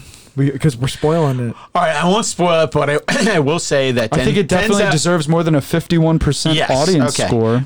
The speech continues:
Speaker 2: Uh, uh, did, could it, could it had a better flip at the end? Yes.
Speaker 3: I don't even think it needed a flip, per
Speaker 2: Uh, well,
Speaker 3: se.
Speaker 2: the flip's
Speaker 3: It
Speaker 2: the
Speaker 3: could have
Speaker 2: wrong
Speaker 3: been
Speaker 2: word.
Speaker 3: straightforward, and I would have been like, "There we go."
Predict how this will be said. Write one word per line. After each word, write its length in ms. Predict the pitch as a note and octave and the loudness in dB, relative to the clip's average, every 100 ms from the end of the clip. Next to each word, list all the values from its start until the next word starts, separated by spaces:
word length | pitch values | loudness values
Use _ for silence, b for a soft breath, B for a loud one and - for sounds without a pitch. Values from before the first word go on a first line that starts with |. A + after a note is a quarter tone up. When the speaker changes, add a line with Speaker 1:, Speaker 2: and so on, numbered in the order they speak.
| - | -4
Speaker 2:
Uh, 200 | C3 - | -6 -4
uh, 240 | B2+ C3+ - - _ - | -2 -4 -4 -12 _ -6
did, 240 | D#3+ D#3 - - _ _ | -4 -4 -10 -20 _ _
could 180 | - F3 | -6 -4
it, 320 | - - - | -6 -10 -12
could 160 | - C#3 | -4 -2
it 100 | C3+ | -2
had 200 | C3 B2+ | -2 -2
a 60 | A2 | -4
better 340 | - C3 C3 | -2 -2 -2
flip 520 | - - - B2+ C3+ | -4 -8 -4 -2 -2
at 80 | D#3 | -2
the 140 | E3 E3 | -2 -2
end? 400 | F3 F#3 - - _ | -2 -4 -6 -14 _
Yes. 640 | - A2+ F#2 - - - - - - | -8 -6 -6 -8 -10 -12 -16 -20 -4
Speaker 3:
I 80 | D3+ | 0
don't 120 | G3 | 2
even 120 | G3+ | 0
think 140 | G3 E3+ | -2 -2
it 60 | |
needed 280 | D#3+ D3+ E3 | 0 0 0
a 60 | C3+ | -2
flip, 420 | - D3+ F#3 - - _ _ _ _ _ _ _ _ _ _ _ _ _ | -2 -2 0 -4 -12 _ _ _ _ _ _ _ _ _ _ _ _ _
per 100 | C#3 | -4
Speaker 2:
Uh, 140 | D3+ | 0
well, 140 | F#3 G3 | 0 2
Speaker 3:
se. 40 | |
Speaker 2:
the 60 | F#3+ | 0
flip's 300 | - A3 - | -2 -2 0
Speaker 3:
It 40 | G3 | 0
Speaker 2:
the 40 | |
Speaker 3:
could 40 | A#3 | 0
have 40 | B3 | 0
Speaker 2:
wrong 60 | |
Speaker 3:
been 120 | B3+ A#3 | 0 0
Speaker 2:
word. 160 | G#3 | 0
Speaker 3:
straightforward, 640 | G3 G#3 G3+ - F3+ G3+ G3 | 0 2 0 0 2 2 2
and 120 | D#3+ | 0
I 20 | |
would 80 | D3 | -2
have 60 | C#3 | 0
been 100 | D3 | -2
like, 220 | A#2+ - _ | -2 -6 _
"There 120 | G#2 | -8
we 120 | F#2 | -6
go." 260 | G2+ G2 | -6 -8